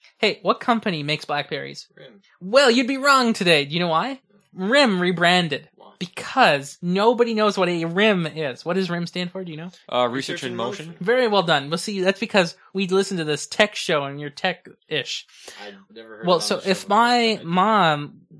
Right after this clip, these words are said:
Speaker 1: were to be asked who makes her BlackBerry, she had one until last year, she would have said, "Well, BlackBerry makes BlackBerry." And today that is true. rim
Speaker 2: That's stupid.
Speaker 1: rebranded to BlackBerry.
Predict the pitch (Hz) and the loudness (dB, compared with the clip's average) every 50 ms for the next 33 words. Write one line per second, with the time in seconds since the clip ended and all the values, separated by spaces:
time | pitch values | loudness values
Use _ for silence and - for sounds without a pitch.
0 | - _ - - 165 165 165 156 156 - 185 160 170 156 - 170 175 165 160 156 | -20 _ -20 -12 -4 -4 -2 -2 -2 -6 -6 -6 -6 -4 0 2 2 4 2 0
1 | - - - - - _ - 196 185 175 165 156 - - - 165 160 156 156 156 | -2 -10 -18 -20 -20 _ -4 -2 0 0 0 -2 -2 -4 -6 -4 -2 0 -2 -2
2 | - - 151 139 147 143 - 147 147 - - 156 143 139 139 135 131 131 131 135 | -2 -4 -6 -8 -8 -8 -12 -14 -12 -6 -4 -4 -4 -4 -10 -12 -12 -12 -14 -14
3 | - - 139 131 143 147 147 151 135 - - - 151 156 156 143 135 - - - | -10 -8 -8 -8 -8 -10 -10 -8 -8 -8 -10 -8 -2 -2 0 0 -2 -4 -8 -16
4 | - - - - - - - _ _ - - 220 214 220 220 208 - 185 165 160 | -18 -16 -18 -18 -20 -20 -20 _ _ -6 -2 2 2 2 2 4 4 4 4 4
5 | 175 185 - _ 185 185 185 175 180 - 208 262 285 - 220 185 170 160 151 143 | 2 0 -6 _ 0 0 0 0 2 2 2 2 4 2 0 0 0 0 -2 -4
6 | - - 170 156 151 - - 160 139 127 - - - 175 175 175 165 165 - - | -2 0 0 0 0 0 -2 -4 -4 -4 -6 -6 -6 -4 -4 -4 -6 -8 -8 -10
7 | 180 156 185 196 208 214 220 220 190 170 175 170 165 151 - - - - - 190 | -6 -2 0 0 0 0 0 -2 -2 -2 -2 -2 -2 -6 -8 -10 -12 -12 -10 -10
8 | 135 131 - - - - 185 214 247 269 277 269 208 175 196 220 240 208 208 202 | -10 -10 -14 -18 -12 -6 -2 0 0 0 0 -4 -4 -4 -2 -2 -2 -2 -2 -2
9 | 196 196 190 180 156 147 139 - - 160 156 160 156 151 156 156 - _ 131 127 | 0 0 0 0 0 -2 -4 -4 -10 -12 -4 2 2 4 4 2 -2 _ -10 -10
10 | 123 - - - | -10 -14 -18 -20